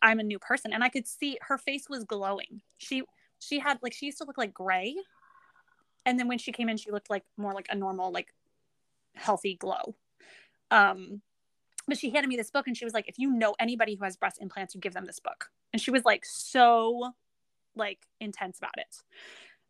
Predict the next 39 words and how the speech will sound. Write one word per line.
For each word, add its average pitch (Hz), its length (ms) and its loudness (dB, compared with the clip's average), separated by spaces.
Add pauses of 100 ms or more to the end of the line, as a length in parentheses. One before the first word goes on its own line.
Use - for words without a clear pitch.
(100)
And 226 340 6
I 220 100 0
was 202 100 -10
like, 185 200 -8 (100)
"Okay." 233 440 -6 (220)
So 285 300 0
of 269 120 -12
course, 359 360 -4
you 277 60 -12
know, 247 120 -4
I 240 100 -2
never 285 200 -8
pass 233 300 -2
anything 226 260 -10
on 202 120 -8
unless 196 220 -16
I 220 40 -10
check 190 200 -6
it - 60 -6
out 175 120 -4
myself. 180 300 -6
So 214 100 -6
I 202 40 -4
read 214 240 0
the 185 80 -8
book. - 380 -6 (960)
And 220 200 -2
I 214 140 -4
remember 226 340 -2
sitting 214 240 -8
in 208 60 -6
my 190 100 -6
backyard 190 380 -4
reading 185 160 -10
the 185 60 -8
book 185 160 -8
and 185 80 -8
being 180 140 -6
like, 180 180 -2